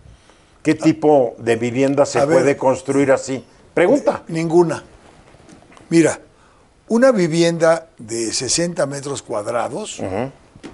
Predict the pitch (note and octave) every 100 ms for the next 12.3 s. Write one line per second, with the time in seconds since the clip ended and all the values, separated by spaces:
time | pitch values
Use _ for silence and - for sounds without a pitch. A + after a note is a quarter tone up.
0 | - - - - - - C3 A#2 C#3+ C3
1 | E3 F#3 F3+ C#3+ C3+ B2 B2 A#2 C#3+ D3+
2 | D3 D#3+ D#3+ _ - E3+ D#3+ D#3+ D#3+ D#3+
3 | D#3+ C3 A2+ - C3+ B2+ - C#3+ C3 A#2
4 | B2+ A#2+ C#3+ D#3 D#3 - C3+ A2+ D#3+ F#3
5 | - - _ _ _ _ _ _ _ _
6 | - C#3+ B2 F3 F3+ C3+ - D#3 D#3 D3
7 | E3+ E3 - - A#2 D#3 F3+ D3 B2 C3+
8 | D#3+ D#3+ C#3+ E3+ D#3+ - - - _ _
9 | _ _ _ _ - - D#3 C#3+ D3 D3+
10 | C#3+ D3+ C#3+ D3 F#3 A3+ A#3+ A#3 - _
11 | _ - D3 C#3 C3 - B2+ D3 G3+ A3
12 | F3 F#3 F3+